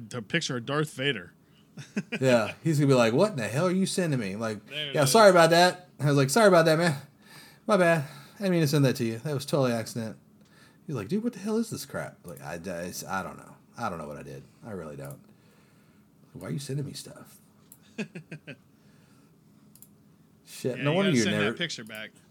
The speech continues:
Speaker 2: Yeah, no wonder you never got it. I'd have sent it. But <laughs> yeah, it's,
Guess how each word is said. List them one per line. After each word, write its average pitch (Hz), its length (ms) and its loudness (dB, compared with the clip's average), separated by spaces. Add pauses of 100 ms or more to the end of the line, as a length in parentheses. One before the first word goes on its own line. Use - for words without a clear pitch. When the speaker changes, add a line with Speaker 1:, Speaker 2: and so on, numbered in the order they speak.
(360)
Speaker 2:
Yeah, 160 160 -4
no 170 140 -6
wonder 190 220 0
you 147 60 2
never 120 220 2
got 98 220 -2
it. 87 120 -12 (760)
I'd 113 120 -8
have 98 80 -6
sent 101 240 -6
it. - 80 -18 (1200)
But 117 280 -2
<laughs> 135 160 2
yeah, 104 320 -2
it's, - 160 -14